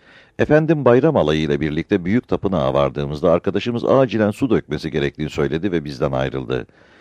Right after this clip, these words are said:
Geri dönmeyince de onu aramaya koyulduk ve sonunda kayanın orada bulduk.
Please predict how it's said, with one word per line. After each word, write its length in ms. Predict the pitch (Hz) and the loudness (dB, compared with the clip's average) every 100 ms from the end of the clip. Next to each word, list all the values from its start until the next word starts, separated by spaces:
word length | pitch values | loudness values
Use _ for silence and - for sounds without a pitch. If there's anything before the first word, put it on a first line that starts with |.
| - _ | -20 _
Geri 280 | 92 151 165 | 4 6 8
dönmeyince 500 | 156 151 151 143 151 | 6 4 -2 2 2
de 60 | 139 | 4
onu 200 | 110 120 | 4 2
aramaya 340 | 113 110 113 | 2 2 0
koyulduk 460 | - 69 64 65 - - - - | 0 -2 0 -2 -4 -20 -20 -2
ve 80 | 82 | -2
sonunda 440 | - 120 143 143 | 2 2 4 2
kayanın 440 | 147 127 131 131 120 | 4 4 4 2 2
orada 340 | 95 71 67 | 0 2 0
bulduk. 300 | 64 58 60 | -2 -4 -8